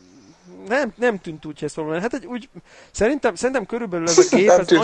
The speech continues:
Speaker 1: annyi-,
Speaker 2: főleg, hát,
Speaker 1: ez
Speaker 2: hogy ki
Speaker 1: annyira
Speaker 2: vannak
Speaker 1: volt
Speaker 2: borulva.
Speaker 1: hangos szerintem, mint, mint mondjuk egy, egy régebbi fajta laptop, mondjuk egy ilyen, egy ilyen, egy ilyen,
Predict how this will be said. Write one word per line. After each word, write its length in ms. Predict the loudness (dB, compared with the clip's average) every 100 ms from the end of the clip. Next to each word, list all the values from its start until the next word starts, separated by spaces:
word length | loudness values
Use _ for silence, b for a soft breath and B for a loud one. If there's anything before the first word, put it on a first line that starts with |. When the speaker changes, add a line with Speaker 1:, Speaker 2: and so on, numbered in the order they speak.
| 0
Speaker 1:
annyi-, 60 |
Speaker 2:
főleg, 280 | 0 0 2
hát, 140 | 2
Speaker 1:
ez 80 | 2
Speaker 2:
hogy 80 | 2
ki 60 | 2
Speaker 1:
annyira 140 | 4
Speaker 2:
vannak 160 | 4 6
Speaker 1:
volt 100 | 6
Speaker 2:
borulva. 160 | 4 0
Speaker 1:
hangos 300 | -2 -4 -8
szerintem, 760 | -4 -4 -4 -6 -4 -4 -6 -16
mint, 420 | -12 -12 -12 -12
mint 200 | -14 -12
mondjuk 320 | -14 -14 -6
egy, 160 | -6 -6
egy 140 | -8
régebbi 560 | -4 -2 -2 -4 -6 -14
fajta 360 | -12 -14 -12
laptop, 420 | -14 -14 _ -18 -18
mondjuk 280 | -18 -18 -14
egy 140 | -12 -10
ilyen, 180 | -10 -10
egy 180 | -12 -6
ilyen, 220 | -6 -6
egy 180 | -8 -6
ilyen, 260 | -4 -4